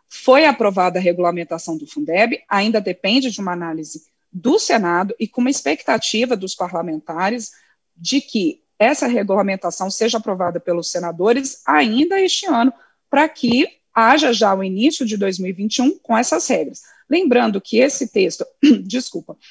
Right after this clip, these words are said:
esse tre-, esse texto que foi aprovado nessa quinta-feira, é, prevê que no primeiro trimestre de dois mil e vinte e um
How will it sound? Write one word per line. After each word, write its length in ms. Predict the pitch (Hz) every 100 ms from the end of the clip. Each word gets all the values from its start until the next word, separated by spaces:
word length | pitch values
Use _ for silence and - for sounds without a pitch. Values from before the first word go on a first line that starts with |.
| _ _ _ _ _ _ -
esse 240 | 240 -
tre-, 400 | - 220 185 180 -
esse 240 | 196 -
texto 280 | 220 202 190
que 120 | -
foi 240 | - 240
aprovado 520 | - - 196 185 180 180
nessa 280 | 185 -
quinta-feira, 720 | 185 196 190 180 - 240 302 - _ _ _ -
é, 320 | 208 208 202
prevê 520 | - 262 254 196 202
que 140 | 196
no 100 | 214
primeiro 320 | 240 285 392 415
trimestre 640 | 269 220 196 262 277 208
de 140 | 190
dois 200 | 185 185
mil 120 | 185
e 40 | 185
vinte 300 | 170 185 -
e 60 |
um 120 | 220